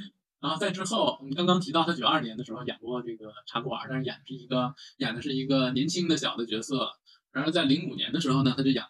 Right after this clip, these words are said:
另外一个角色康顺子，嗯，演了康顺-，康-，康顺子这个角色。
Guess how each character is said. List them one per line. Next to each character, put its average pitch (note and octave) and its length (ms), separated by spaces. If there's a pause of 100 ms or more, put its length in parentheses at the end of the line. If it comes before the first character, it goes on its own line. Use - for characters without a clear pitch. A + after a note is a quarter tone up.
另 E3+ 100
外 D#3+ 180
一 A2+ 60
个 A2+ 80
角 G#2 160
色 A2+ 180
康 D3+ 160
顺 F#3+ 220
子， - 120 (120)
嗯， A#2+ 160
演 A2+ 100
了 C3+ 80
康 D3+ 160
顺-， F#3 180
康-， D#3+ 220
康 E3+ 160
顺 F#3 180
子 A#2 80
这 A#2+ 80
个 A2 80
角 G#2 140
色。 - 240